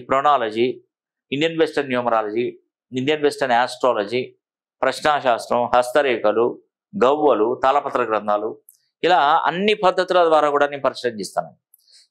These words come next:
సమస్య ఎంత పెద్ద సమస్య ఉన్నా కూడా పరిష్కారం మనకు న్యూమరాలజీలో ఖచ్-,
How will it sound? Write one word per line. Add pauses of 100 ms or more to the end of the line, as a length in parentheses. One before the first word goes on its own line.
(160)
సమస్య (120)
ఎంత (120)
పెద్ద (160)
సమస్య (100)
ఉన్నా
కూడా (120)
పరిష్కారం (320)
మనకు
న్యూమరాలజీలో
ఖచ్-,